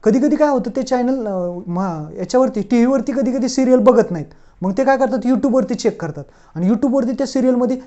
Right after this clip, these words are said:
काय होणार आहे, क-, पुढे गेल्यावर काय होणार आहे, हा, हा काय करणार आहे, ती, तिने काय केलं, असं तुम्ही मराठीमध्ये सीरियलवरती चॅनेल, सीरियल, सीरियल रिलेटेड चॅनेल एक बनवला ना, भरपूर असे तुम्हाला व्ह्यूज मिळतील. ते, हे असे दहा टॉपिक होते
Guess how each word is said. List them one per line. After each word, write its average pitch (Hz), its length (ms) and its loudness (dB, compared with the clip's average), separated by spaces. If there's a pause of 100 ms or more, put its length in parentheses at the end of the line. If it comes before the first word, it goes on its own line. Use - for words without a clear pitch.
(160)
काय 233 140 4
होणार 226 320 4
आहे, 202 200 2 (360)
क-, 175 280 -6 (120)
पुढे 220 160 4
गेल्यावर 247 260 6
काय 247 140 4
होणार 214 260 2
आहे, 175 140 0 (440)
हा, 220 320 0
हा 214 60 0
काय 226 220 4
करणार 220 340 2
आहे, 170 140 0 (560)
ती, 208 240 -2
तिने 233 140 6
काय 233 200 4
केलं, 190 300 2 (280)
असं 202 280 -6
तुम्ही 311 400 2 (400)
मराठीमध्ये 247 580 -2
सीरियलवरती 254 520 -2
चॅनेल, 226 360 -4
सीरियल, 254 540 0
सीरियल 254 380 -2
रिलेटेड 247 480 -2
चॅनेल 220 300 0
एक 190 100 -2
बनवला 208 320 0
ना, 165 120 -8 (600)
भरपूर 156 340 0
असे 208 160 -4
तुम्हाला 170 280 -4
व्ह्यूज 180 240 -4
मिळतील. 135 320 -14 (380)
ते, 226 200 4
हे 240 160 4
असे 302 320 4 (380)
दहा 202 280 0
टॉपिक 262 380 0
होते 214 340 -4